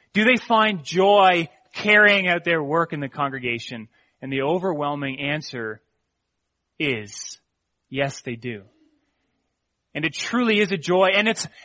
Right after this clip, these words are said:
it's a wonderful harmony when the elders come and they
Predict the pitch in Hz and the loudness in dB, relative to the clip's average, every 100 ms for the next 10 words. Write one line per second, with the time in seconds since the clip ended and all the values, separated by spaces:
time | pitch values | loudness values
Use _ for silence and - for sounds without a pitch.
0 | - 208 - 214 175 180 247 269 254 - | -4 -2 2 0 2 2 4 4 0 2
1 | 220 202 185 - _ - - 208 233 220 | 6 6 4 0 _ -16 -2 4 4 4
2 | 175 117 104 _ _ _ _ _ _ _ | -2 -6 -14 _ _ _ _ _ _ _
3 | _ _ _ _ _ _ _ _ _ _ | _ _ _ _ _ _ _ _ _ _
4 | - 175 208 208 196 - _ _ _ _ | -2 4 6 4 0 -10 _ _ _ _
5 | _ _ _ _ _ _ _ _ _ _ | _ _ _ _ _ _ _ _ _ _
6 | _ _ _ _ _ _ 151 175 180 226 | _ _ _ _ _ _ -2 2 6 6
7 | 214 208 196 - - 196 196 208 220 196 | 6 4 2 -4 -6 2 4 4 2 -10
8 | _ _ _ _ _ _ _ _ _ _ | _ _ _ _ _ _ _ _ _ _
9 | _ _ _ _ _ _ 165 170 170 165 | _ _ _ _ _ _ -4 0 4 4
10 | 147 | 2